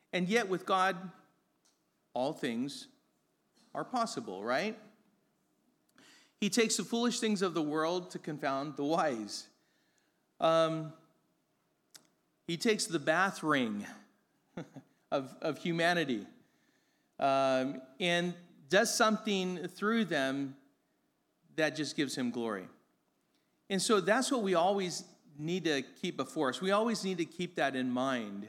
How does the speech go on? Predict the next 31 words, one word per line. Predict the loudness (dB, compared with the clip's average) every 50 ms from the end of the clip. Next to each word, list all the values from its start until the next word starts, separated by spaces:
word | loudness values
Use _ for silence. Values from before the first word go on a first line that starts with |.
| -16 _ _ _ _ _ _ _ _ _ _ _ _ _ _
And | -2 -2 0
I | 2 2 2 4
was | 4 2 2 0 0
reminded | 0 2 2 4 4 4 4 4 2 2 2 2
of | 2 0 0 0
that | 0 0 0 0 -2 -4 -6 -8 -12 -12 -16 _ _ -6
as, | -2 0 2 2 2 2 0 0 -2 -2
um, | -2 0 0 0 0 -2 -4 -6
I | -4 -4
don't | -4 -4 -4 -4
know | -2 -2 -2 -2 -2 -2
if | -4 -2 -2
I've | -2 -2 -2 -4 -6
been | -4 -4 -2 -2 -2 -2 -2 -4 -6 -6
just | -6 -4 -4 -4 -8 -10
waiting | -10 -8 -6 -6 -4 -4 -4 -6 -6
for | -8 -8 -6 -4 -2 -2 -2 -2 -2 -2 -4 -6 -6
the | -8 -6
right | -6 -6 -6 -6 -8
moment | -8 -8 -8 -8 -8 -10 -10 -12 -14 -16 -12
or | -10 -8 -6 -6 -6 -4 -4
I've | -6 -6 -6
just | -8 -8 -8 -8 -8 -8
been | -6 -6 -6 -6 -8 -12 -14 -10
disobedient. | -10 -10 -10 -8 -10 -12 -10 -10 -10 -10 -10 -12 -14 -16 _ _ _ _ _ _ _ _ _ _ _ _ _ _ _ _ _ _ _ _ _ _ _ _ _ _ _ -6
I, | -6 -6 -6 -12 -20 _ _ _ _ _ -10
I | -8
have | -6 -6 -6 -6
to | -10 -10
confess | -8 -8 -8 -6 -4 -4 -4 -4 -6 -8
that. | -10 -10 -10 -14 -20